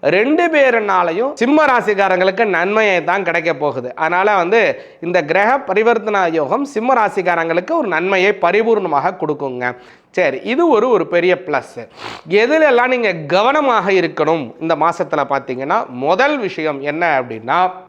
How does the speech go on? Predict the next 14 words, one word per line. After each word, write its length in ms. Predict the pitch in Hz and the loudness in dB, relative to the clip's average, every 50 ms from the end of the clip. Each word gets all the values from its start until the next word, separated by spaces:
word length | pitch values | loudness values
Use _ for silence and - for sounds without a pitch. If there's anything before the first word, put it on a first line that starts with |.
| - | -8
உங்களோட 520 | 147 156 170 185 180 175 156 156 180 190 180 - - - - - - - _ _ | -6 -2 0 2 2 4 4 2 2 0 -2 -4 -10 -18 -20 -20 -20 -20 _ _
ராசியிலிருந்தே 1200 | 123 135 160 180 220 262 285 277 285 294 277 247 208 185 175 160 156 165 180 190 208 214 202 180 - - - | -2 0 2 2 2 2 2 0 -2 -2 0 0 2 2 0 -2 -2 0 0 2 2 0 -2 -4 -10 -12 -4
ஏழாம் 640 | 135 143 180 226 269 302 311 311 302 285 254 190 | -2 0 2 2 2 4 4 4 4 2 0 -2
பாவத்திலே, 580 | 165 190 196 180 175 156 139 143 143 160 208 262 320 - - - _ _ _ _ _ | 0 0 2 2 0 -2 -2 -4 -2 -2 -2 -2 -4 -8 -16 -20 _ _ _ _ _
அஹ், 460 | - 170 185 180 170 160 151 147 139 123 | 0 0 2 2 4 4 2 2 0 -2
சனி 400 | 110 - - 180 190 226 254 240 | -4 -2 -2 0 0 2 2 2
இருக்கார். 460 | 208 170 151 - 175 147 107 - - - | 2 0 0 -2 -2 -2 -2 -4 -8 -4
அது 260 | 139 147 175 196 240 | -2 -2 0 2 2
வந்து 240 | 214 170 175 226 254 | 2 2 0 0 0
ஒரு, 200 | 220 175 156 143 | 0 0 0 -2
ஒரு 180 | 156 143 139 135 | -2 -4 -2 -2
கவனிக்கப்பட 640 | 147 165 175 196 208 214 196 196 165 147 165 156 156 | -2 0 0 0 -2 0 -2 -4 -4 -2 -2 0 0
வேண்டிய 300 | 151 151 143 147 190 180 | 0 0 -2 -2 -4 -4
விஷயம். 480 | 147 131 - - 131 139 185 226 277 | -4 -6 -8 -6 -4 -2 -2 -2 -4